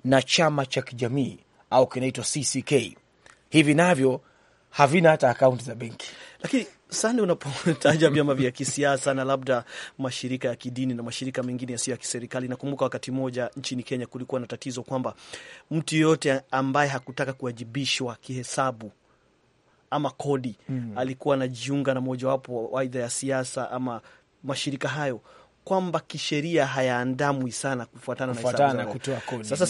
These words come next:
Speaker 2: sijui kama linatumika pia hapa kwenye siasa, maanake umetaja vyama kadhaa vya kisiasa.
Speaker 1: Sasa vyama vinatakiwa, vinatakiwa kuwa na hesabu.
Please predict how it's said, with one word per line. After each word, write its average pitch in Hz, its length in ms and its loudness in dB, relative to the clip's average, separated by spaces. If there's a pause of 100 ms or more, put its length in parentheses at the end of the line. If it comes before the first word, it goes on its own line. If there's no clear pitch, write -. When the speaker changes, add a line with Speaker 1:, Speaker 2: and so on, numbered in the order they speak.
Speaker 2:
sijui 190 200 0
kama 185 400 2
linatumika 160 480 -2
pia 175 180 0
hapa 165 160 0
kwenye 139 180 -2
siasa, 151 240 -2
maanake 143 280 0
umetaja 139 360 -2
vyama 123 220 -2
kadhaa 131 380 0
vya 120 180 -8
kisiasa. 131 580 -4
Speaker 1:
Sasa 180 220 4
vyama 233 280 6
vinatakiwa, 202 720 4
vinatakiwa 180 400 0
kuwa 202 160 2
na 196 60 0
hesabu. 180 580 -4